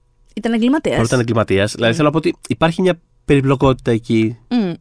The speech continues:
Speaker 2: που είναι, είναι μια ενδιαφέρουσα παραλλαγή του στάνταρ. "Α, ήταν ο τέλειος, ε, θείος μου
Speaker 1: Ναι,
Speaker 2: που
Speaker 1: ναι.
Speaker 2: τον σκότωσε ο κακοποιός και τώρα εγώ θα αποφασίσω να πολεμήσω το έγκλημα". Οκ, sure, αλλά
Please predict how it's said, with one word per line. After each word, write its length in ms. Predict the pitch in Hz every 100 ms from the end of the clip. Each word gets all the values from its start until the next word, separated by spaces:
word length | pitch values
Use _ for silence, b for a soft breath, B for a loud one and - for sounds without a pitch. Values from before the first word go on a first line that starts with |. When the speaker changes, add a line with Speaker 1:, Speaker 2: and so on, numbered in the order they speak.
| _ _ _
Speaker 2:
που 80 | -
είναι, 100 | 233
είναι 880 | 240 - - - - - - - 440
μια 80 | 381
ενδιαφέρουσα 500 | 381 285 311 285 247
παραλλαγή 520 | 208 180 165 147 156
του 100 | 151
στάνταρ. 520 | - 151 147 139 131 120 B B
"Α, 280 | 160 180 175
ήταν 260 | 170 175
ο 220 | 170 151 147
τέλειος, 600 | 175 170 160 151 147 -
ε, 280 | 135 131 127
θείος 340 | 175 170 143
μου 500 | 143 131 123 117 110 B B
Speaker 1:
Ναι, 180 | 240 339
Speaker 2:
που 60 | 285
Speaker 1:
ναι. 80 |
Speaker 2:
τον 120 | 285 139
σκότωσε 380 | - 156 143
ο 40 | 135
κακοποιός 460 | 135 127 139 135
και 80 | 131
τώρα 160 | 131 131
εγώ 100 | 127
θα 60 |
αποφασίσω 280 | 127 127 123
να 60 | 127
πολεμήσω 280 | 123 120 117
το 60 |
έγκλημα". 240 | 107 101 95
Οκ, 100 | 101 - -
sure, 260 | - 175 202
αλλά 200 | 190 202